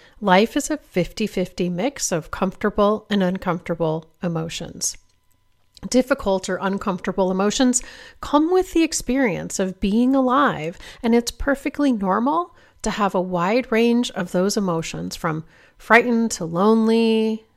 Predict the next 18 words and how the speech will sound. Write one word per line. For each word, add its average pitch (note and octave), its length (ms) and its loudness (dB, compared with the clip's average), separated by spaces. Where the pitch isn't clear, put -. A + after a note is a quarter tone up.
to E3+ 100 -10
disappointed, G3 1000 -2
to - 140 -14
distressed. - 760 -8
And C4 160 -4
yet, E4 380 4
our A3+ 160 0
primitive F#4+ 600 0
brains F3+ 480 -2
equate C4+ 720 -2
negative A#3+ 680 2
or F3 100 0
difficult A3+ 720 0
or G3 140 -2
uncomfortable A#3 1120 2
emotions G#3+ 720 2
with G#3+ 340 0
potential F3+ 760 0